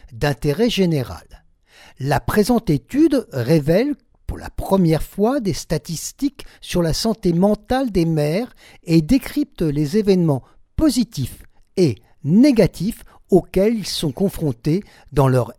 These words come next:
existence quotidienne. C'est donc très important et ça n'avait jamais été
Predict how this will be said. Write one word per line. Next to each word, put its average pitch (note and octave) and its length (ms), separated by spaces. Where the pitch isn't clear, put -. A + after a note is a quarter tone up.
existence E3 720
quotidienne. D#3+ 460
C'est - 180
donc G#3 280
très A#3 320
important G#3 480
et B3+ 40
ça A#3+ 140
n'avait F3+ 240
jamais B3 320
été C3+ 260